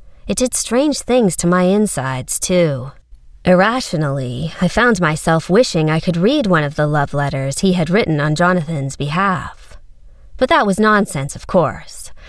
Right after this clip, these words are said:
merely a scholar's curiosity, and I had no time to indulge it.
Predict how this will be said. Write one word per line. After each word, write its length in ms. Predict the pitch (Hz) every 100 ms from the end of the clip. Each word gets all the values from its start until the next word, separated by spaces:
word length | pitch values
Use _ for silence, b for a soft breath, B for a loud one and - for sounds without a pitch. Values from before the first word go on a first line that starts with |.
| B 269
merely 320 | 294 220 170
a 80 | 170
scholar's 560 | - 254 208 147 -
curiosity, 920 | - 180 151 165 160 - - - - -
and 100 | 226
I 40 |
had 200 | 247 214
no 140 | 208 196
time 320 | 190 180 165
to 120 | -
indulge 480 | 135 143 151 156 131
it. 320 | 120 - -